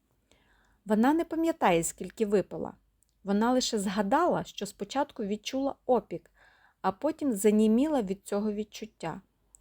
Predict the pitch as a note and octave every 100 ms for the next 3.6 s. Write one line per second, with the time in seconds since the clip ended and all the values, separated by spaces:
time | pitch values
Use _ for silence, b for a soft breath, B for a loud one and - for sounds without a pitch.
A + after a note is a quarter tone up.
0 | b b b b b b _ C4+ F4 C#4+
1 | G#3+ F#3+ G#3+ G#3+ G3+ G3+ B3 D#4 - A3+
2 | A3 A#3 A#3 C4+ C#4 G#3 F#3+ A3+ A#3 A#3
3 | A3 A3 - - E3